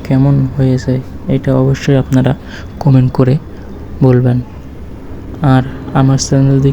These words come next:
কেউ নতুন হয়ে থাকেন অবশ্যই সাবস্ক্রাইব করবেন এবং আমাদের পাশে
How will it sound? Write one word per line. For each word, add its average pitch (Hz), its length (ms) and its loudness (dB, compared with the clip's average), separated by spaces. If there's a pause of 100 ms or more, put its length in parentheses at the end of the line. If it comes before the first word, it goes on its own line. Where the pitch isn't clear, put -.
কেউ 143 120 4 (100)
নতুন 135 240 4
হয়ে 131 200 4
থাকেন 131 220 4 (220)
অবশ্যই 131 400 2
সাবস্ক্রাইব 131 500 -2
করবেন 123 200 2 (140)
এবং 160 160 4 (260)
আমাদের 156 360 6 (220)
পাশে 151 240 4